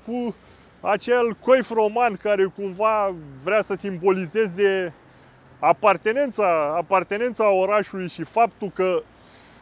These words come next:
în antichitate pe aceste locuri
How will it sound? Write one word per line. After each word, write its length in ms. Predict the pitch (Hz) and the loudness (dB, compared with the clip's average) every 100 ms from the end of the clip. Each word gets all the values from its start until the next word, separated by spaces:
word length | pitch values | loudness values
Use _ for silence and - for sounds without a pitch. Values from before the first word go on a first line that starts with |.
| - - | -20 -14
în 360 | - 190 196 196 170 190 | -2 0 0 -4 -2 0
antichitate 720 | 202 185 185 202 247 240 220 | 0 -2 -8 -4 0 2 0
pe 140 | 185 | 2
aceste 400 | 202 185 233 - | 2 2 -4 0
locuri 440 | 208 240 226 202 | 0 2 0 -4